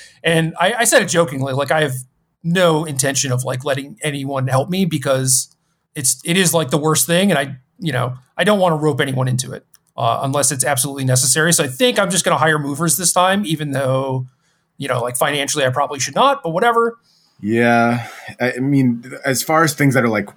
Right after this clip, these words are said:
Speaker 2: worth the cost, movers are up there. And
Speaker 1: I know.
Speaker 2: they're very expensive, but man, having that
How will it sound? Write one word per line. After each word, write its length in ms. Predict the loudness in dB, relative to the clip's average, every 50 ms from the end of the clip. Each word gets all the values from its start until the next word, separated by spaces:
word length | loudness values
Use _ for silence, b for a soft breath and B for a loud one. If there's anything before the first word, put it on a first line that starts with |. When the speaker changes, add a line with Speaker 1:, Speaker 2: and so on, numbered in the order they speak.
| -14
Speaker 2:
worth 560 | -12 -8 -6 -2 0 2 2 0 0 -4 -6
the 100 | -6 -6
cost, 600 | -4 -4 -2 0 0 0 0 0 -2 -4 -6 -10 -18 _ _ _ _ _ _
movers 720 | -8 -4 0 2 2 4 4 2 2 0 0 -2 -2 -2
are 180 | -4 -4 -6 -6 -8
up 200 | -10 -12 _ _
there. 340 | -16 -16 -16 -16 -16 -12 -4 0
And 100 | 2 2
Speaker 1:
I 140 | 2 2
know. 300 | 2 2 2 4 4 4
Speaker 2:
they're 100 | 4 4
very 240 | 4 4 4 2 0
expensive, 640 | 0 -2 -2 -2 -2 -4 -4 -4 -6 -8 -10 -16 -14 _
but 180 | -8 -6 -4 -2
man, 360 | -2 0 0 0 0 -2 -2
having 360 | -2 -2 -2 0 0 0 0
that 240 | 0 0 -2 -6 -8